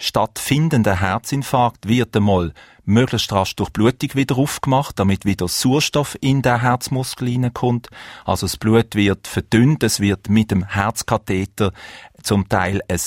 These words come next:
Röhrli in die verstopften Arterien hineingeschoben, wo dann das wieder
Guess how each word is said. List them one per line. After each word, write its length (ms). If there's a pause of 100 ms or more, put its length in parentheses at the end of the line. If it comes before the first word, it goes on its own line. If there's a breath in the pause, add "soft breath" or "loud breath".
Röhrli 580
in 280
die 260
verstopften 680
Arterien 500
hineingeschoben, 720
wo 120
dann 180
das 240
wieder 200